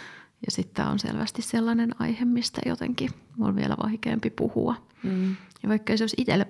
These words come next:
Speaker 1: vaikea puhua, niin sit se voi olla, että se toinen ei,
Speaker 2: Mm.
Speaker 1: ei vielä vaan ole samalla viivalla sunkaan eikä pysty siihen.
Speaker 2: Mm.
Speaker 1: Niin siinä kohtaa sä jäät jotenkin tosi yksin sen tilanteen ja tunteen kanssa. Et sulla olisi se puhumisen tarve, mut sä et saa oikein sitä semmoista,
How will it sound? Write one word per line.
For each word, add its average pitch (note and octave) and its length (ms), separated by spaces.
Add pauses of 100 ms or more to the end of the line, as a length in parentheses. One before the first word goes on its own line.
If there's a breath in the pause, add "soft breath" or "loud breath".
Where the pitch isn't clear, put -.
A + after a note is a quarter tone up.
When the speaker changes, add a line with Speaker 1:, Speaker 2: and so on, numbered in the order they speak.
Speaker 1:
vaikea - 320
puhua, - 300
niin - 140
sit - 140
se - 80
voi - 180
olla, G#2+ 200 (200)
että A3+ 160
se G#3+ 60
toinen G#3+ 460
ei, - 200
Speaker 2:
Mm. G#3+ 240
Speaker 1:
ei A#3+ 120
vielä A3+ 240
vaan A3 240
ole G3 80
samalla F#3 360
viivalla F3+ 360
sunkaan A#3 400
eikä - 140
pysty A3+ 400
siihen. - 520 (340 loud breath)
Speaker 2:
Mm. G3+ 400 (240)
Speaker 1:
Niin G3+ 160
siinä - 220
kohtaa - 300
sä - 80
jäät - 240
jotenkin - 300
tosi - 440 (240)
yksin - 440
sen C4 220
tilanteen C4 480
ja C4 80
tunteen C4 500
kanssa. - 440
Et A#3+ 80
sulla F#3 140
olisi - 100
se G3+ 80
puhumisen F#3+ 460
tarve, F3+ 420
mut - 220
sä - 120
et - 100
saa - 240
oikein D#2+ 360
sitä C4 200
semmoista, B3+ 500